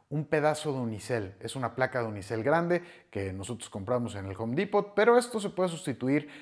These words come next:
por un pedazo de cartulina, un pedazo de cartón blanco, algo que sirva para rebotar la luz que viene de ese lado. Entonces, la luz viene, la luz principal viene de este lado, rebota aquí y sirve para rellenar,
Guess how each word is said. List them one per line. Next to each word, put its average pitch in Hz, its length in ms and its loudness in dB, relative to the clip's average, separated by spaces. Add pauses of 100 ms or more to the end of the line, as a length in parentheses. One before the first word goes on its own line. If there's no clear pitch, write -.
(160)
por 113 100 0
un 135 140 0
pedazo 127 340 2
de 117 60 -2
cartulina, 151 560 0
un 185 120 0
pedazo 127 300 -2
de - 60 -14
cartón 113 420 -4
blanco, 156 520 2 (500)
algo 170 480 6
que 123 100 -4
sirva 139 480 -2
para 143 400 2
rebotar 113 720 2
la 110 140 2
luz 131 340 0
que 120 120 -4
viene 113 220 -2
de 107 80 0
ese 104 160 -8
lado. 92 240 -8
Entonces, 113 460 0 (320)
la 147 100 4
luz 226 320 6
viene, 165 400 2 (120)
la 120 120 2
luz 151 160 2
principal 160 560 2 (300)
viene 135 240 2
de 139 80 2
este 143 240 0
lado, 214 400 8 (280)
rebota 131 720 4
aquí 175 640 -4
y 120 80 -8
sirve 135 360 0
para 135 320 4
rellenar, 107 680 -2